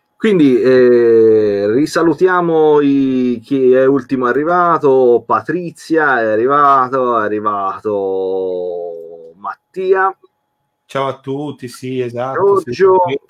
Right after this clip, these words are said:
Speaker 2: vedo,
Speaker 1: eh,
Speaker 2: vedo.
Speaker 1: è arrivato Massimiliano che dice: "Anche sopravvivere alla soundcheck è un argomento molto interessante e molto complicato, sia come chitarrista che come fonico."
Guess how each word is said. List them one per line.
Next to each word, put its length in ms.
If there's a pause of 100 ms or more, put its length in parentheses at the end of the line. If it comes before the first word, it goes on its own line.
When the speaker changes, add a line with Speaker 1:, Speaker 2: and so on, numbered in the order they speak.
(180)
Speaker 2:
vedo, 200
Speaker 1:
eh, 40 (140)
Speaker 2:
vedo. 80 (1120)
Speaker 1:
è 160
arrivato 500
Massimiliano 680
che 120
dice: 220
"Anche 200
sopravvivere 500
alla 100
soundcheck 400
è 60
un 60
argomento 420
molto 220
interessante 500
e 20
molto 300
complicato, 540
sia 180
come 240
chitarrista 640
che 160
come 240
fonico." 600